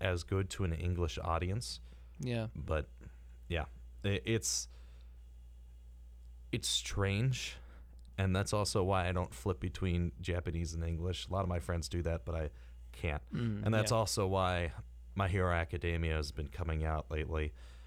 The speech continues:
Speaker 1: and I'm on season three or four or something like that. But I
Speaker 2: Okay.
Speaker 1: had to wait.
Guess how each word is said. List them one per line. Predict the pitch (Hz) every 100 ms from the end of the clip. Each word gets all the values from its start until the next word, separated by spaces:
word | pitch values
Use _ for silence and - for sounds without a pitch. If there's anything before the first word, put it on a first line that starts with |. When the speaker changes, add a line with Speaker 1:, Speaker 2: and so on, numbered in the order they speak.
| - - -
Speaker 1:
and | 80 85 78 76 73 69 67 - - - - - - - - -
I'm | 82
on | 78 78 80
season | - - 85 85 - -
three | 80 78 73
or | 71
four | - 76 73
or |
something | 73 71 76 71
like | 73 -
that. | 78 73 - - - -
But | 160 92
I |
Speaker 2:
Okay. | 80
Speaker 1:
had | 92 85
to | -
wait. | 78 87 85